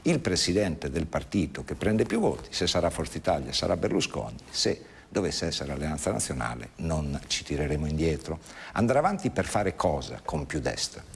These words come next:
Beh, sostanzialmente è emerso anche in questo dibattito. Certamente per garantire meglio la sicurezza del cittadino, che rimane uno dei grandi temi,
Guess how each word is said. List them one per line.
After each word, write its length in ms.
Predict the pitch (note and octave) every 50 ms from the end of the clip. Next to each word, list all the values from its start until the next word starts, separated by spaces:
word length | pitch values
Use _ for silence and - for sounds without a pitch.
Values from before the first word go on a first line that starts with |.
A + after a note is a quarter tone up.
| - - - - - - - - - - -
Beh, 260 | - B2+ E3+ E3 - -
sostanzialmente 760 | - - A#2+ - - C3 A#2+ - A#2 A#2 C3 C3 G#2+ -
è 40 | G2+
emerso 340 | F#2+ G2+ G2 G2 - - F#2
anche 200 | F2 F2 E2 E2
in 60 | D#2
questo 240 | D2+ D2+ C#2+ - D2
dibattito. 540 | C#2 C2+ - - - - - - - - - -
Certamente 720 | - - C3+ C#3 C3+ - B2 C3 C#3 C3+ B2 - - E2+
per 200 | - G2 F#2+ D#2+
garantire 600 | E2 F#2+ F#2 F#2 F2+ F2 - - G#2 G#2 E2+ F2+
meglio 440 | F#2 A2 B2+ B2+ A#2+ G#2+ F#2+ F#2 E2+
la 80 | D#2
sicurezza 520 | D2 - - - - E2 E2 D#2+ D#2 - D2
del 140 | D2 C#2 C#2
cittadino, 720 | - - - - - - - - B1 C2+ - - - -
che 100 | - -
rimane 460 | - D#3+ F2 F#2 F#2 E2+ D#2 D2 - -
uno 280 | C#3+ D3 C#3+ B2+ - D2
dei 120 | C#2+ C#2+
grandi 380 | C2 D2 - - - - - -
temi, 400 | - B1 B1 B1+ - - -